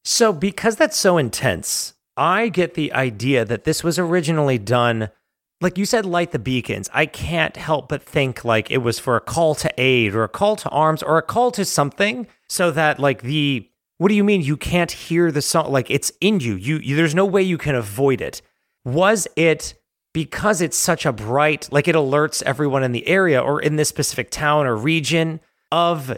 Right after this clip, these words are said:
danger, of need? Did it happen once during a time of great need and a call was answered across, you know, this bog region, this piney area, that people came, like, a running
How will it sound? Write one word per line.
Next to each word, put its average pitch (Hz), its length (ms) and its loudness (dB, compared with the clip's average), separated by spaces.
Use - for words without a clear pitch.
danger, 131 640 0
of 117 220 0
need? 147 640 0
Did 160 160 0
it 143 120 -4
happen 151 540 -2
once 143 340 0
during 143 220 0
a 131 60 -2
time 139 300 0
of 117 120 -4
great 120 280 0
need 135 400 0
and 135 100 -2
a 120 40 -4
call 147 360 0
was 135 180 0
answered 131 380 -2
across, 127 540 -2
you 131 80 -2
know, 110 120 0
this 117 220 -2
bog 120 460 0
region, 110 480 -2
this 98 260 -6
piney 131 540 -2
area, 123 480 2
that 147 180 0
people 151 260 -2
came, 156 420 -2
like, 135 260 -2
a 135 140 0
running 123 580 0